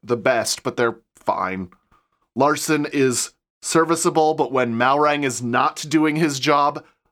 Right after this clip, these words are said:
Larson is neutered in his ability to do much. The only game that anyone on Koi looked good this weekend, in my opinion, was the Heretics game.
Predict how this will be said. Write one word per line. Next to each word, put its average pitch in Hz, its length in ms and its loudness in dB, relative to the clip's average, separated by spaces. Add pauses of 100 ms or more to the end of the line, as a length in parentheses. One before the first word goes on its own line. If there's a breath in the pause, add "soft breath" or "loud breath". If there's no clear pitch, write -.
(160)
Larson 135 480 0
is 113 200 -2
neutered 113 440 0
in 101 120 -4
his 107 200 -4
ability 98 380 -4
to 98 100 -4
do 101 220 -4
much. - 480 -2 (2500 soft breath)
The 160 160 -2
only 202 320 2
game 123 420 -2 (160)
that 127 240 -2 (380)
anyone 143 680 0 (800)
on 143 220 0
Koi 117 260 0
looked 110 280 -4
good 110 360 0 (160)
this 110 180 0
weekend, 113 400 -2 (560)
in 117 100 0
my 113 140 2
opinion, 117 440 -2
was 101 240 -2
the 104 100 -4
Heretics 104 500 -2
game. 135 300 -4